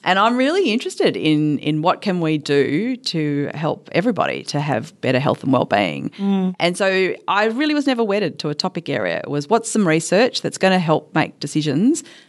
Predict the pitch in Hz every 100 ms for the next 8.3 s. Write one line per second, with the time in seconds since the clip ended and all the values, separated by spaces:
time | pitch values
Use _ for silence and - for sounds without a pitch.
0 | _ - 160 156 143 - 170 160 147 -
1 | 160 156 151 135 139 123 139 - - 101
2 | 92 76 107 - 143 143 90 - 185 -
3 | 180 165 160 160 - _ - - 208 165
4 | 127 143 180 175 - - - 165 - 180
5 | 160 165 165 - - - - 202 208 190
6 | 254 247 - 277 339 277 151 156 185 -
7 | - 208 214 196 185 180 175 - - 170
8 | 165 170